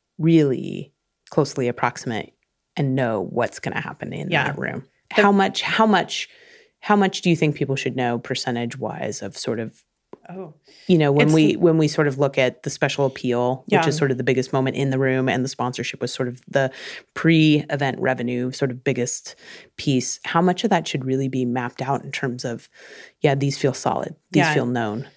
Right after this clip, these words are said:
Speaker 2: I think you should have a map, a hundred percent mapped
Speaker 1: Yep.
Speaker 2: out at the beginning. But I think that as your planning goes on, you have to correct and change and
Speaker 1: Yep.
Speaker 2: adjust based on the answers you get. So you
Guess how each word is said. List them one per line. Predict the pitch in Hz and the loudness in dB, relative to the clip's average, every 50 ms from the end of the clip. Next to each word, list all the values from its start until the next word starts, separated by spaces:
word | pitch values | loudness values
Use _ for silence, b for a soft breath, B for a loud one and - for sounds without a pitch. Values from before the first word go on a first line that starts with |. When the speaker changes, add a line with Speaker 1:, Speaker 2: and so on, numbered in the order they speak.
| _ _ - | _ _ 0
Speaker 2:
I | 233 220 | 2 2
think | 247 233 254 | 4 4 4
you | 294 277 | 2 2
should | - 277 214 | 2 2 2
have | 220 190 175 | 2 0 0
a | 170 | 0
map, | 165 165 170 175 180 175 165 180 - - - - - _ _ _ _ _ - | 0 0 2 2 2 0 -2 -4 -8 -12 -20 -20 -20 _ _ _ _ _ 0
a | 190 | 2
hundred | 170 208 208 208 190 | 4 4 4 4 2
percent | - - 190 - - 185 160 - 185 | 0 -2 -4 -2 -2 -2 -2 -2 -4
mapped | 175 160 160 156 - - | -2 -2 -2 -2 2 4
Speaker 1:
Yep. | 170 156 | 4 4
Speaker 2:
out | 147 151 151 139 - | 4 2 0 -2 -2
at | 190 180 | -4 -4
the | 156 165 | -4 -4
beginning. | 160 156 151 147 123 135 - 180 - B B B B B B B B B - | -6 -4 -4 -4 -6 -6 -10 -14 -14 B B B B B B B B B -4
But | 180 - 208 196 196 | 2 4 4 6 4
I | 196 | 4
think | 190 220 214 214 208 | 4 4 2 2 2
that | 208 185 - 202 | 2 0 2 2
as | 196 190 190 180 | 2 2 2 0
your | 185 180 | -2 -4
planning | 175 - - 226 220 214 196 185 170 | -6 -4 0 2 2 2 2 0 0
goes | 170 165 147 165 | 0 -2 -2 -2
on, | 156 160 165 | -4 -2 -2
you | 165 185 | -2 -2
have | 175 170 160 | -2 -2 -4
to | - | -6
correct | 160 - - 175 170 165 170 170 - 175 | -8 -4 0 2 2 2 2 0 -2 -6
and | 160 160 | -6 -4
change | - - 180 165 160 160 160 170 | -2 -2 0 0 0 -2 -2 -2
and | 156 156 | -2 -2
Speaker 1:
Yep. | 151 | 0
Speaker 2:
adjust | 156 - 202 202 185 180 - | 2 4 4 4 2 0 -2
based | - 170 160 156 - 170 | -2 -2 -2 -2 -2 -2
on | 165 165 | -2 -2
the | 156 151 139 | -2 -4 -4
answers | - 165 160 156 - - 151 151 147 151 | -4 -4 -6 -4 -4 -4 -6 -6 -6 -6
you | 151 143 | -8 -4
get. | - 151 139 - - - | -2 -2 -2 -2 -6 -8
So | - - 180 | -4 -4 -2
you | 170 170 170 170 160 | -2 -2 -2 -4 -4